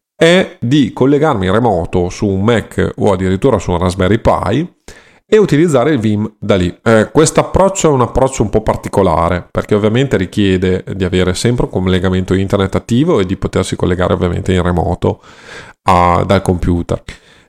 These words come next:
Eh, i vantaggi grossi sono che di fatto, eh, voi vi collegate a una macchina remota dove c'è già Vim presente e dove tendenzialmente avete già configurato tutto, quindi molto comodo. Eh, con Secure Shellfish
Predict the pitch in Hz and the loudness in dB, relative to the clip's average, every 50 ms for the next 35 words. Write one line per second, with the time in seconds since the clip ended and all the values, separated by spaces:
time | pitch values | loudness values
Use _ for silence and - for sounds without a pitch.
0 | _ _ - 107 107 104 101 101 - 202 101 101 98 - - 180 139 131 117 110 | _ _ 2 4 4 6 6 4 4 2 0 0 -2 0 0 2 4 4 4 4
1 | 113 120 117 107 117 113 127 143 185 220 214 - - 131 - - 123 110 101 92 | 4 2 2 2 2 2 2 2 2 2 0 0 -2 -2 -2 -2 -2 -2 0 -2
2 | - - _ - 120 113 123 120 - - 180 160 - - - 113 101 90 - - | -4 -6 _ -4 -2 0 0 0 0 -2 -2 -2 -2 -2 0 0 2 2 0 -4
3 | - _ - 101 95 - - 104 98 101 127 135 113 113 104 110 107 107 104 110 | -8 _ -2 -2 -2 -2 -2 -4 -2 0 2 2 2 0 0 2 2 2 2 2
4 | 123 131 - - 113 92 95 92 98 101 - - 110 104 101 104 123 131 117 113 | 0 0 0 0 0 0 0 0 -2 -2 -2 -2 -2 0 0 0 0 0 0 0
5 | 123 127 - 139 123 110 110 107 107 101 101 95 101 104 104 117 117 123 117 - | 0 0 0 0 0 0 -2 -6 -4 -2 0 0 0 0 0 0 0 0 -2 -6
6 | - - - 110 98 117 117 110 110 107 92 - - 101 104 110 131 123 120 123 | -6 -2 -2 2 4 4 4 4 2 2 0 0 0 0 2 2 2 0 0 -2
7 | 123 - 151 160 156 - - _ _ _ 117 120 123 117 110 107 104 101 117 131 | -2 -2 -2 -2 -2 -4 -8 _ _ _ 0 0 2 2 2 2 2 2 2 0
8 | 120 - - - 104 92 95 104 107 - 139 135 113 92 87 87 90 - - 117 | -2 -2 -4 -6 -6 -4 -4 -6 -4 -2 -2 -2 -2 -2 -4 -6 -8 -4 -2 0
9 | 117 117 - _ _ _ _ _ _ - _ _ - 101 101 110 110 - 120 107 | 0 0 -2 _ _ _ _ _ _ -20 _ _ 0 2 4 4 2 2 2 2
10 | 107 101 - - 117 107 - 98 101 92 87 90 - 90 - - 90 - _ - | 2 0 0 0 -2 -2 -2 -2 0 0 0 0 -2 -4 -4 -4 -8 -10 _ -16
11 | - - - 113 107 98 92 90 - _ _ _ _ - 113 120 123 107 - 95 | -10 -2 0 2 2 2 0 -2 -6 _ _ _ _ 0 2 4 4 4 2 0
12 | - - 92 85 82 - 101 113 - - 107 101 101 101 101 98 98 98 - - | 0 0 -2 -2 -2 -6 -8 -6 -2 0 2 4 4 4 2 2 2 0 -2 -4
13 | - - 135 131 131 123 110 107 - - 98 - 120 117 113 - - 131 151 160 | -2 2 2 4 4 4 2 2 0 0 0 2 2 2 2 2 2 2 2 0
14 | 156 - 160 165 - - 185 180 165 - | 0 0 -2 -2 0 0 0 0 0 -2